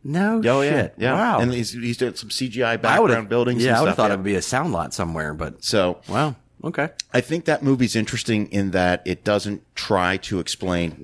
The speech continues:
Speaker 2: why it happened. It's
Speaker 1: <clears throat>
Speaker 2: just, this is one small story inside of a massive world-changing event.
Speaker 1: Yeah. I
Speaker 2: And
Speaker 1: think it was,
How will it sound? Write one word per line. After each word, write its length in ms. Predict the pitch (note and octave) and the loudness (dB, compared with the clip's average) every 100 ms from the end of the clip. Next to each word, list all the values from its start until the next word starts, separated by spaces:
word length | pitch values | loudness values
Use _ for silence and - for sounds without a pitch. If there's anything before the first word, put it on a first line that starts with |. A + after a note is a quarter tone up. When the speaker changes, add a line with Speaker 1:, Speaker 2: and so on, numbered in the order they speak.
| D#2 | -8
Speaker 2:
why 600 | E2 E2+ E2+ F#2 G2 G2 G2 - - - | 0 2 4 2 -2 -8 -16 -18 -18 -6
it 120 | G2+ | -4
happened. 480 | F2+ G#2+ - B2 B2 - | -2 -2 0 -2 -4 -2
It's 180 | G2 - | -2 0
Speaker 1:
<clears throat> 60 | G#2+ | 0
Speaker 2:
just, 260 | G2+ G2+ - - _ | 0 -2 -10 -20 _
this 180 | A2+ G#2 | -2 0
is 160 | A2+ F2+ | -2 -4
one 440 | F2+ G#2 G#2+ G#2+ | -2 0 0 -2
small 460 | - G#2 F#2+ F#2+ F#2 | -4 -2 0 0 -2
story 540 | - A2 F#2+ F#2 E2 | -4 0 2 2 0
inside 400 | F2+ E2+ F2 E2+ | -4 -6 -4 -4
of 100 | E2 | -4
a 60 | D#2+ | -6
massive 640 | F2 F2 E2+ F2 F2+ D#2+ | -6 -4 -2 -4 -8 -6
world-changing 720 | F2 E2 D#2+ F#2 E2 D2+ D#2 | -4 -4 -4 -4 -4 -4 -8
event. 400 | D2+ C#2 A#1+ - - | -8 -8 -8 -8 -4
Speaker 1:
Yeah. 420 | E2 D#2 D2+ D2 - | -2 -2 -4 -8 -6
I 80 | A2 | -2
Speaker 2:
And 180 | F#2 D#2+ D2+ | 0 -2 -6
Speaker 1:
think 80 | - - - - _ | -14 -20 -20 -20 _
it 160 | - D#3+ | -4 0
was, 380 | E3+ - - | 0 0 -8